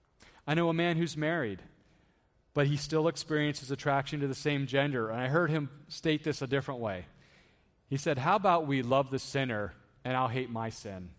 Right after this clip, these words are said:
Now, what if our orientation was that way towards folks, where we will love,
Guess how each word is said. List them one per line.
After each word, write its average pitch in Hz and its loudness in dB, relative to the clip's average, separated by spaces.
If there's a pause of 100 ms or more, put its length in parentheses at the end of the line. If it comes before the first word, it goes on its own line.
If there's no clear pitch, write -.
(1200)
Now, 131 -2
what 175 4
if - -2
our 160 4
orientation 143 0
was 120 -4
that 143 2
way 120 -2
towards 113 -6
folks, 107 -6
where 131 -2
we 160 2
will 143 0
love, 131 4